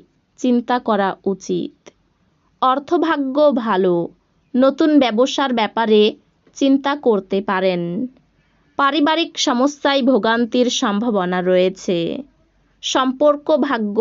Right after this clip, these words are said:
মধ্যম, খুব সাবধানে চলুন। জীবিকা নিয়ে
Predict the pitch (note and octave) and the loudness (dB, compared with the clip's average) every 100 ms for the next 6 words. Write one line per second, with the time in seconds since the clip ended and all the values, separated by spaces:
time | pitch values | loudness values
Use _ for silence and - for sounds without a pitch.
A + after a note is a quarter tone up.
0 | A#3 A#3 F#3 F#3 A3+ F#3+ F3 E3+ B3 _ | 2 0 0 -2 -2 -2 -2 -6 -10 _
1 | _ _ _ - D#4+ D4+ - - B3+ G3+ | _ _ _ -4 -2 -2 -6 -4 -4 -2
2 | A#3 A#3+ G3+ F#3+ G3+ F#3 F#3 F3+ E3+ F3+ | -2 0 0 0 0 0 0 -2 -4 -8
3 | B3 _ _ _ _ _ A#3 A3 C#4+ E4 | -10 _ _ _ _ _ -6 2 4 4
4 | E4 E4 D#4+ D#4 | 2 0 0 2